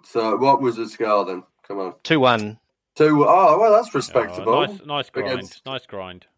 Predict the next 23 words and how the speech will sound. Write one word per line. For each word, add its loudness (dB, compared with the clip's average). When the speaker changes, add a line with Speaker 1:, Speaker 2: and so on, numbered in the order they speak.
Speaker 1:
Yeah. -4
Uh, 0
and 4
if, 2
have 0
you, 4
um, 0
so -2
obviously 0
you 0
kind 2
of -4
been 2
leveling 2
up -4
quite 0
well 0
then, -4
or? -2
Speaker 2:
Uh, 6
yeah, 2
I 2
think -4